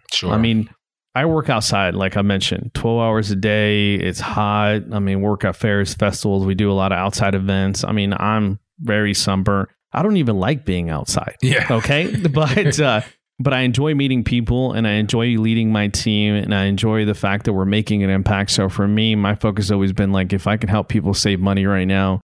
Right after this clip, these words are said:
Speaker 2: with the inflation going up and
Speaker 1: Yeah.
Speaker 2: people just, right, they're not aware of who we are, what we can do, or what that proposition is from a value perspective. So if I can be out there and I can talk to some people, if I can save someone two, three hundred dollars a year,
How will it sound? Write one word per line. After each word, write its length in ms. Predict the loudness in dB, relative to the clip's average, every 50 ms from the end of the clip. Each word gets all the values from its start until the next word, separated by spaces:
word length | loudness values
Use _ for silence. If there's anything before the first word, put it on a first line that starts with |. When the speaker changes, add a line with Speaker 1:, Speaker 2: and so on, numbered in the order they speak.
| _ _ _
Speaker 2:
with 120 | -4 -2 0
the 100 | 0 0
inflation 580 | 0 -2 -2 -2 -2 0 0 0 0 0 0 0
going 320 | 0 0 0 0 0 0
up 260 | 2 2 2 0 0
and 180 | 0 0 -2 0
Speaker 1:
Yeah. 80 | 0
Speaker 2:
people 320 | 0 0 0 0 0 0 0
just, 320 | 0 0 0 -2 -2 -6 -10 _ _ _ _ _ _ -2
right, 280 | 0 0 0 0 -2 -4 _ _ _ -8
they're 200 | -4 -2 0 0
not 200 | 2 2 2 2
aware 440 | 0 0 2 2 2 2 2 2 0
of 100 | 0 -2
who 160 | -2 -2 0 0
we 200 | 2 2 2 2
are, 260 | 2 2 2 0 0
what 180 | 0 0 0
we 120 | 0 0 0
can 180 | 0 -2 -2
do, 260 | 0 0 0 2 2 2
or 200 | 2 2 2 2
what 240 | 0 0 0 0
that 260 | 0 0 0 -2 -4 -8 -18 _ _ _ -2
proposition 640 | -2 0 0 0 2 2 2 2 0 0 0 0 0
is 100 | 0 0
from 160 | 0 0 0
a 80 | 2 2
value 300 | 0 0 2 2 0 0
perspective. 580 | 0 -2 -2 -2 -2 -2 -2 -2 -2 -4 -2
So 140 | -2 -2 -2
if 100 | -2 0
I 100 | -2 -2
can 160 | 0 -2 -2
be 160 | 0 0 2 2
out 180 | 2 0 0 0
there 80 | 0
and 100 | 0 0
I 40 | 0
can 120 | -2 -2
talk 220 | -2 -2 -2 -2 -2
to 100 | -4 -2
some 160 | -2 -2 -2
people, 380 | 0 0 0 0 0 0 -2 -4 _ _ _ _ _ -6
if 100 | -4 -2
I 60 | 0
can 100 | 0 0
save 200 | 0 0 0 0
someone 220 | 0 0 0 0 0
two, 180 | 0 -2 -2
three 200 | 0 0 0 0
hundred 180 | 2 2 2 2
dollars 360 | 0 0 0 0 0 -2 -2
a 60 | -2
year, 380 | 0 0 0 2 0 0 -2